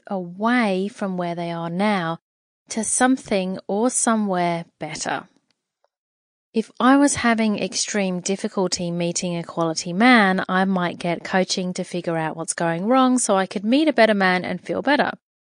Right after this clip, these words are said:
If I was having difficulty figuring out what new career I wanted to move into and was hating my job, I might hire a career coach so I could find my new career and feel better.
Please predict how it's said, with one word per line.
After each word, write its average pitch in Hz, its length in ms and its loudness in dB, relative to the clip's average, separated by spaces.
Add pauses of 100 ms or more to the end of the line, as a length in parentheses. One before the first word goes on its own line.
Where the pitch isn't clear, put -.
If - 160 -2
I 202 80 8
was 190 160 4
having 180 460 0
difficulty 180 720 -4
figuring 170 500 -4
out 160 220 -6
what 170 160 -4
new 170 240 -4
career 247 580 6
I 220 80 8
wanted 185 440 0
to 180 100 -6
move 170 240 -2
into 165 320 -6
and 165 140 -2
was 165 180 -8
hating 175 360 -2
my 160 140 -2
job, 220 480 4 (480)
I 202 140 6
might 208 260 6
hire 175 400 0
a 175 100 0
career 233 460 2
coach 175 380 0
so - 180 -2
I 175 80 0
could 175 220 -10
find 185 320 2
my 220 100 6
new 233 220 6
career 180 460 2 (440)
and 196 180 -2
feel - 220 -2
better. - 360 0